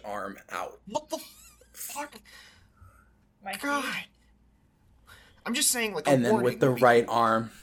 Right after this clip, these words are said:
Speaker 1: attach the gizmo gun to the arm.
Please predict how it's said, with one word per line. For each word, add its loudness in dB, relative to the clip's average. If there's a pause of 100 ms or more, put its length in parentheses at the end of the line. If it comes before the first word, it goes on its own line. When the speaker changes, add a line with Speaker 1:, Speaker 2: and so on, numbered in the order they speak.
(680)
Speaker 1:
attach 4
the 0
gizmo -2
gun -4 (600)
to 0
the -4
arm. -2